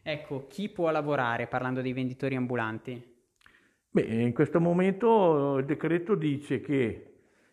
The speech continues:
Speaker 2: eh, i supermercati e i negozi possono vendere, eh, il alimentare, il food, e possono vendere prodotti, eh, per la casa, prodotti igienici, prodotti per bambino e intimo.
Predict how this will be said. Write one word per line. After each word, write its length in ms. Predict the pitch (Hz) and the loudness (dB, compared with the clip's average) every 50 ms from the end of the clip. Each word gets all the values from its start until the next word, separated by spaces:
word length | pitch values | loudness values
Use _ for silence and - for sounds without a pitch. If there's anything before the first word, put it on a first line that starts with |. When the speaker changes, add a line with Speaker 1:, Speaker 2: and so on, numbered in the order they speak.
| _ _ | _ _
Speaker 2:
eh, 680 | _ - 131 123 120 120 117 117 113 117 110 110 107 | _ -4 -2 0 0 0 0 -2 -2 -2 -2 -2 -2
i 20 | 107 | -4
supermercati 840 | - - 139 - 165 165 165 160 147 - - 175 170 160 165 165 170 | -4 -2 0 2 2 4 4 2 2 2 2 4 4 2 2 0 0
e 20 | |
i 20 | 160 | 0
negozi 420 | 160 156 160 165 165 165 - 220 | 0 0 2 0 0 0 -2 -2
possono 380 | - 202 196 - 190 170 156 147 | -2 -2 -2 -2 -2 -2 0 2
vendere, 800 | 143 143 143 143 139 139 131 127 127 123 123 120 117 117 117 - | 2 2 2 0 0 0 0 0 0 0 0 0 -2 -4 -6 -6
eh, 260 | 107 107 107 107 104 | -8 -6 -4 -4 -4
il 160 | 101 104 101 - - - - | -4 -6 -6 -8 -12 -12 -8
alimentare, 1000 | 107 110 110 113 123 127 120 - 139 127 127 135 139 160 196 240 254 - - - - _ _ _ _ _ _ _ _ _ _ _ _ | -6 -4 -2 -2 -2 -2 0 0 2 2 4 2 2 2 0 -2 -4 -6 -10 -16 -20 _ _ _ _ _ _ _ _ _ _ _ _
il 160 | - 120 117 | -6 -6 -6
food, 480 | - - - 143 156 208 - - - - _ _ _ _ _ _ _ _ _ _ _ | -4 -2 -2 0 0 0 -2 -6 -12 -20 _ _ _ _ _ _ _ _ _ _ _
e 520 | - 151 143 135 131 127 123 123 123 120 - | 2 4 6 6 6 4 4 2 0 -2 -2
possono 360 | 139 135 - - 151 143 139 | -4 -4 -2 -2 -2 0 0
vendere 360 | 151 147 143 139 131 123 120 | 0 0 0 0 0 0 0
prodotti, 800 | 123 - 131 135 147 147 143 143 - 135 127 120 113 117 123 120 | 0 -2 0 2 2 0 0 0 -4 -2 0 0 0 0 0 0
eh, 80 | 113 113 | 0 0
per 140 | 135 123 | 0 2
la 100 | 135 147 | 2 0
casa, 480 | 147 - 156 139 135 139 139 185 202 196 | 2 2 4 4 4 4 4 4 2 2
prodotti 360 | 196 - 147 139 135 135 139 | 2 0 0 0 0 -2 -4
igienici, 840 | 139 131 143 147 147 160 180 170 180 - 208 214 208 208 - - - _ _ _ _ | -2 2 2 2 2 2 0 -2 -2 -2 -2 -2 -4 -8 -14 -20 -20 _ _ _ _
prodotti 240 | _ 147 - 147 151 | _ -4 -4 -4 -2
per 120 | - 147 143 | -2 -2 0
bambino 580 | 160 180 170 160 170 165 170 190 196 196 - - | 0 0 0 2 2 2 2 0 -2 -4 -4 0
e 120 | - 147 | 2 2
intimo. 840 | 143 120 113 113 110 - 120 107 110 117 113 113 - - _ _ | 4 4 2 -2 -4 -4 -4 -4 -4 -4 -6 -8 -12 -20 _ _